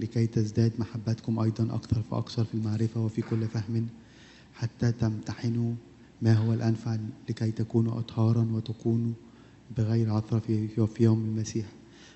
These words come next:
ممتلئين في ثمر البر في يسوع المسيح. مجدًا وكرامة لله.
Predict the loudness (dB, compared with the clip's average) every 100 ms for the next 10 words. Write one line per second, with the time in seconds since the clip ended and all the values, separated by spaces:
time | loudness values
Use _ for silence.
0 | 0 0 2 0 0 0 0 0 -2 0
1 | 0 -2 0 2 2 0 -12 -18 -8 0
2 | 2 2 0 0 0 -4 -6 -2 -2 0
3 | -2 -2 -2 -2 -2 -2 -2 -2